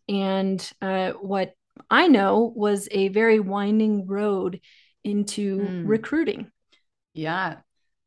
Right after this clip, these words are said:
Speaker 2: I, uh, I first went to school for business marketing and then immediately got a job at a big agency out in L A. Uh, from there, I decided to follow a passion of mine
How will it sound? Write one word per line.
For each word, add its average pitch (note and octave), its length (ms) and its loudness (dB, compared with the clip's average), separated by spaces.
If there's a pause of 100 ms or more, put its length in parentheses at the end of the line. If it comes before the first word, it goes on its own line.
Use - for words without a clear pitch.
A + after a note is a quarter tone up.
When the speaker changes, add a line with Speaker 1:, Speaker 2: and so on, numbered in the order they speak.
Speaker 2:
I, F3 240 -2
uh, E3+ 320 2
I E3+ 80 -2
first G3 260 -6
went G#3 140 -2
to G3+ 80 -6
school G3+ 380 -6 (100)
for E3 500 -4
business D3+ 400 -8
marketing E3+ 720 -8
and E3 140 -4
then E3 300 -2
immediately E3 720 -4
got E3 280 -8
a D#3+ 60 -6
job E3 520 -6
at F3 200 -10
a E3+ 60 -8
big F3 440 -10
agency E3+ 840 -8
out E3+ 180 -6
in E3+ 300 -6
L E3 240 -6
A. F3+ 360 -6 (600)
Uh, E3+ 300 0
from F3 220 -6
there, A3+ 360 0
I G#3 380 -2
decided A#3+ 480 -4
to B3 280 -2
follow A#3 460 -2
a A#3 80 -2
passion F#3+ 460 -10
of G3 120 -14
mine A3 380 -4